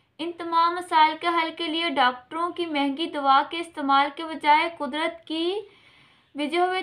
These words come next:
तोहफों पर अगर इंसार किया जाए तो इस हवाले से अदरक एक बेहतरीन तोहफा है। अदरक के सर्दी के मौसम में फ़ायदे।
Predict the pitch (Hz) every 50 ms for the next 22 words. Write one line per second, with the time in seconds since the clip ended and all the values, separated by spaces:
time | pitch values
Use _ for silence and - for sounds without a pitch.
0 | 370 - 294 294 294 - 359 370 359 359 349 349 359 403 415 440 480 - _ _
1 | _ _ _ _ _ _ _ _ _ - 285 294 330 349 339 349 339 330 - 320
2 | 302 311 339 320 - 330 339 339 349 339 339 320 311 330 330 330 - 359 - -
3 | 339 339 - 349 339 339 330 294 285 285 294 330 349 349 - 359 359 - 294 277
4 | 240 294 320 359 370 370 349 330 330 320 320 254 269 269 269 262 269 277 294 277
5 | 277 277 240 240 - 233 220 220 214 196 185 190 - _ _ _ _ _ _ _
6 | _ _ _ _ _ _ _ _ _ _ _ _ _ _ _ _ _ _ _ _
7 | _ _ _ _ _ _ _ _ _ - 269 285 240 254 294 311 339 359 359 -
8 | 359 370 359 - 427 392 320 247 320 339 349 370 370 339 320 285 285 285 - 339
9 | 339 339 349 349 349 320 262 233 214 208 220 208 202